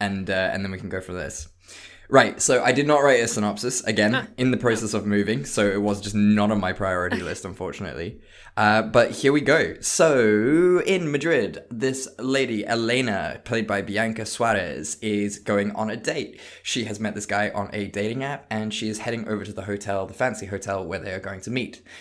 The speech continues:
Speaker 1: Uh, unfortunately, she doesn't exactly know where it is, and her phone is dying. So she decides to say, go into this little sort of grungy little bar kind of cafe thing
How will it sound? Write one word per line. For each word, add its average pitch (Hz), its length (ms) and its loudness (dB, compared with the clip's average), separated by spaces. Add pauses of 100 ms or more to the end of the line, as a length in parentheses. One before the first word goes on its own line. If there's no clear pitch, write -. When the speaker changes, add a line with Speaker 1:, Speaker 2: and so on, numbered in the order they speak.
(280)
Speaker 1:
Uh, 117 420 4
unfortunately, 147 420 2
she - 120 -6
doesn't 139 180 2
exactly 113 340 -4
know 104 140 -2
where 104 180 0
it 101 80 -4
is, 160 300 2
and 117 220 -2
her 117 160 -6
phone 98 480 -6 (100)
is 98 240 -6
dying. 104 800 -2
So 107 240 -2
she 117 180 -2
decides 107 320 -4
to - 80 -14
say, 104 460 -8
go 101 120 -2
into 101 180 -8
this 104 180 -8
little 104 340 -2 (140)
sort 95 180 -8
of 95 140 -10
grungy 110 680 0
little 95 220 -4
bar 98 560 2
kind 95 220 -6
of 90 120 -12
cafe 98 580 -4
thing 92 500 -4